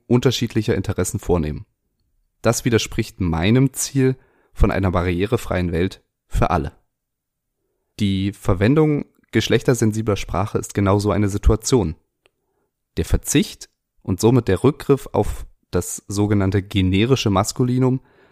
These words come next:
schafft eine immense Barriere für Frauen, inter- und nicht-binäre Menschen. Konsequentes Gendern wiederum ist für andere Menschen eine mutmaßlich ebenso große Barriere. Was also tun?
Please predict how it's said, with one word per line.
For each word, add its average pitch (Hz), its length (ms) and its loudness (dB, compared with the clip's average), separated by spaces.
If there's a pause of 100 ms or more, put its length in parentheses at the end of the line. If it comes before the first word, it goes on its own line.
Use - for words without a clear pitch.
(160)
schafft - 280 2
eine 98 160 0
immense 101 420 2
Barriere 101 440 0
für - 160 0
Frauen, 131 500 2 (460)
inter- 117 560 2
und - 240 -4
nicht-binäre 95 520 2
Menschen. 82 380 -4 (1120)
Konsequentes 104 720 2
Gendern 131 400 2
wiederum 135 440 2 (300)
ist - 180 -10
für - 140 2
andere 117 300 4
Menschen 117 500 0 (260)
eine 101 180 2
mutmaßlich 113 720 0 (180)
ebenso 107 360 4
große - 280 -6
Barriere. 78 480 -8 (1080)
Was 78 200 0
also 98 260 2
tun? 110 380 4